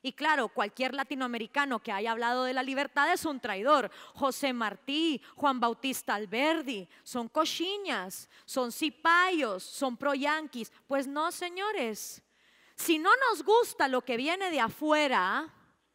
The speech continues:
y eso es lo que hay que decirle a los populistas, no uses la electricidad,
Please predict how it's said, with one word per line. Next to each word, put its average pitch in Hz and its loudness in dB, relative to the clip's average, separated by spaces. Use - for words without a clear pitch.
y 226 -4
eso 277 -2
es 294 0
lo 294 2
que 285 -2
hay 277 -2
que 294 -2
decirle 269 -2
a - 0
los 214 -6
populistas, 262 -2
no 349 4
uses 415 0
la 349 4
electricidad, 311 2